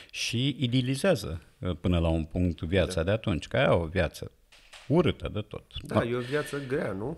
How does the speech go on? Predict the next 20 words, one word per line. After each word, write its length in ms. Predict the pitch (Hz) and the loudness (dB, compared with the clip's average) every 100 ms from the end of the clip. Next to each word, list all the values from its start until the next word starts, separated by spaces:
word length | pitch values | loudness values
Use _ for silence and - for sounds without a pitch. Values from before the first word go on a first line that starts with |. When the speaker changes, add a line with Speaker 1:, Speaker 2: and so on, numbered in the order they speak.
| - | -6
Speaker 1:
Grea, 320 | 117 135 151 143 | 2 4 6 4
Speaker 2:
În 60 | |
Speaker 1:
cenușie, 1120 | - 127 120 101 135 139 131 131 120 117 117 113 | 2 4 4 4 4 4 6 6 8 8 6 6
Speaker 2:
comunism. 240 | 110 - | 2 0
Speaker 1:
câteodată 360 | - 92 90 87 | 2 6 6 4
periculoasă, 760 | 80 73 - 78 90 - 92 | -2 -4 -2 0 0 -2 -4
depinde 360 | 78 78 78 78 | -4 -2 0 0
ce 140 | - | -2
vrei 180 | 78 73 | -2 -2
să 100 | - | -2
faci. 320 | - 80 - | -2 -2 -2
Speaker 2:
Și 160 | - - - - - - 95 | -12 -8 -10 -10 -8 -2 0
Speaker 1:
Da. 420 | 92 90 90 90 | 2 2 2 0
Speaker 2:
e 80 | 110 | 0
adevărat 380 | 123 113 131 - | 0 0 0 0
că 80 | - | -6
se 120 | 127 | -8
citea 260 | - - 139 | -6 -6 -4
mai 160 | 131 | -4
mult, 220 | 156 202 | -2 -4